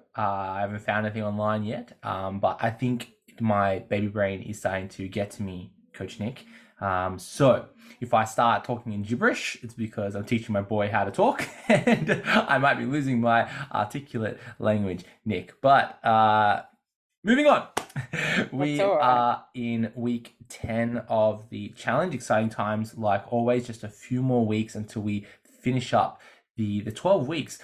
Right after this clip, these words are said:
Speaker 1: of the February challenge. And gosh, just flies by so quickly.
Speaker 2: Yeah, so good. Wow. Week ten is a great week.
Speaker 1: It's always a great week. Uh, Nick, tell me, tell me about your training. What's news?
Speaker 2: Um,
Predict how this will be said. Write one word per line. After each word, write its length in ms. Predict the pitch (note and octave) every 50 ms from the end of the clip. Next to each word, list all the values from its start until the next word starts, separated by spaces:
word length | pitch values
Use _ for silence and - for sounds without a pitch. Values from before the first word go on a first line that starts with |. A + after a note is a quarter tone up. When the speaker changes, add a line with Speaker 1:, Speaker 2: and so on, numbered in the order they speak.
| - _ _
Speaker 1:
of 180 | G#2+ G#2 G2+
the 60 | G2+ G2+
February 440 | - G#2+ G2 G2 G2+ G2 G2 G2
challenge. 380 | G2 - - G2+ G2 F#2+ F#2+ F#2+
And 120 | F#2+ G2+
gosh, 280 | - - D3 A2+ A2 -
just 120 | - -
flies 280 | - - B2+ A#2 A#2 A2+
by 360 | - - G#2 G2+ - - A2 A2
so 200 | - - B2 A2+
quickly. 380 | A2+ - A#2 - - - - - _ _ _ _ _ _ _ _ _ _ _
Speaker 2:
Yeah, 240 | - F3+ G#3 G3 D#3+
so 300 | F#3 - - B3 D#4 D4
good. 460 | - - G#4+ B4+ A4+ G#3 F3+ E3 D#3
Wow. 400 | F#3 A3+ F4 G4 B3+ F3+ F3+ F3+ -
Week 240 | - A3+ C#4+ D4 -
ten 240 | - - A3+ A#3 A#3
is 280 | - A3 G#3+ G#3 - - _ _ _ _ _ _ _ _
a 100 | - E3 - E3+ - -
great 260 | - C4+ C#4+ C#4+ -
week. 300 | G3 F#3+ G3 F#3 E3 C#3+ - - _ _ _ _ _ _ _ _ _ _ _ _
Speaker 1:
It's 260 | - - - _ -
always 160 | A2+ A2+ G#2+
a 40 | -
great 180 | - G2 F#2+ -
week. 260 | - F#2 - - - - - - - -
Uh, 220 | - A#2+ A#2+ - - D3+
Nick, 300 | D3 C3 - - - _ _ -
tell 180 | - - F3+
me, 260 | F3 D#3 D3+ F#3+ A3+ - _ _ _ _ _ _ _
tell 180 | - - C3 C3+
me 140 | C3+ C3+ B2+
about 440 | A#2 A#2 A#2 G#2+ G#2+ G#2 - - - _ -
your 200 | A#2 A#2+ B2 B2
training. 420 | B2 - B2 A2 A2+ B2 D3 D#3
What's 220 | C3 A2 G#2+ - -
news? 320 | G#2 F2+ F2 - - - _ _ _ _ _ _ _ _ _ _ _ _
Speaker 2:
Um, 840 | F3 F3 F3+ F#3 F#3+ F#3+ F#3+ F#3+ F#3+ F#3+ F#3+ F#3+ F#3+ F#3+ F3+ -